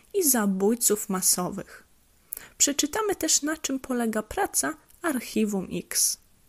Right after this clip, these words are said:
Książka podzielona jest tematycznie na rozdziały, a każdy z nich jest podsumowany kilkoma zdaniami,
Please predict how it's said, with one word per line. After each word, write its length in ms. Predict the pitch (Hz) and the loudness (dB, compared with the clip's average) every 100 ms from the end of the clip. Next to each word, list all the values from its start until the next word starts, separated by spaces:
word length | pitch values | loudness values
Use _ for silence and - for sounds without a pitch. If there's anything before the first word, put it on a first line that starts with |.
| _ _ - - _ - _ _ _ - - - - - - | _ _ -20 -20 _ -20 _ _ _ 2 2 0 -8 -12 -6
Książka 540 | - - 480 - - 294 | -2 0 0 -2 -2 -4
podzielona 680 | - 240 226 214 233 277 247 | 2 2 2 0 2 2 2
jest 280 | 214 - | 2 2
tematycznie 720 | - 208 202 - 254 - 247 226 | 2 0 -2 -2 -2 0 2 4
na 160 | 220 | 4
rozdziały, 680 | 214 214 202 196 185 185 - - _ _ _ | 2 2 0 0 0 -2 -6 -14 _ _ _
a 100 | - | -6
każdy 460 | 233 311 330 240 226 | -2 0 0 2 2
z 120 | 202 | 2
nich 380 | 196 202 370 - - | 0 -2 -4 -8 0
jest 260 | 381 370 | 2 2
podsumowany 960 | - 262 - - 240 214 202 208 247 233 | 0 0 4 4 4 2 0 2 2 2
kilkoma 680 | - 202 202 - 202 208 | 0 -4 -4 -4 -2 0
zdaniami, 720 | 196 196 190 190 185 185 196 | 0 0 -2 -2 -4 -4 -6